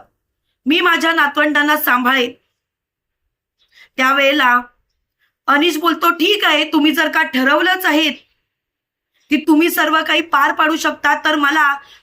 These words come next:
तुमच्या सोबत राहायचं नाही, मी स्वतः चंद्रपूरला निघून जातो." तेव्हा अशोक मामा बोलतात, "तुझी इच्छा,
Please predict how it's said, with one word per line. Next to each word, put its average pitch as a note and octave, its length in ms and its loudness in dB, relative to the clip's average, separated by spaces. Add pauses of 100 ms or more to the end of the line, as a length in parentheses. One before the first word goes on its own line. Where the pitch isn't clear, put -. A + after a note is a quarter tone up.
(120)
तुमच्या D#4+ 400 2
सोबत D4+ 360 0
राहायचं C#4 380 0
नाही, B3+ 340 0
मी D#4+ 120 2
स्वतः D#4 420 0
चंद्रपूरला D4 680 0
निघून C#4+ 320 0
जातो." B3+ 320 -2 (1300)
तेव्हा C4+ 180 2
अशोक D4+ 260 -2
मामा D4+ 220 4
बोलतात, D4 460 0
"तुझी D#4+ 260 4
इच्छा, D4+ 360 0